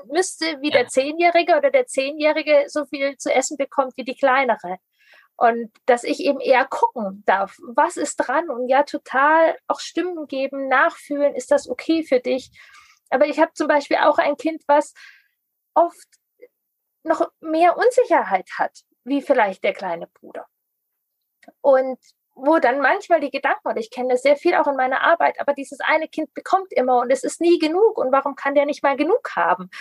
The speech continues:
Speaker 1: So, ähm, da ist es wichtig, den anderen im Blick zu haben, aber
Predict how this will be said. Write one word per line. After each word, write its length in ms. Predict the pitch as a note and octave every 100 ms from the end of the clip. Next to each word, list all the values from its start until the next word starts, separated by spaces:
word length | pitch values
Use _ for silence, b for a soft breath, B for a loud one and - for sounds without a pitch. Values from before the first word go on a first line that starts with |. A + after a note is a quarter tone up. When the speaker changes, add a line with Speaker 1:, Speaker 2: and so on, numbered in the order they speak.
| B C4+
Speaker 1:
So, 380 | - A#3+ G3+ G3+ -
ähm, 320 | G#3 G3+ G3+ b -
da 80 | -
ist 120 | C4
es 120 | C4
wichtig, 380 | B3 F#4+ - D#4+
den 160 | C#4+ -
anderen 460 | A#3 C#4+ - -
im 120 | -
Blick 280 | G#3+ D#4+ -
zu 240 | - C#4+ A3
haben, 420 | A3 G#3+ C4+ D#4 -
aber 340 | A#3 A#3+ B3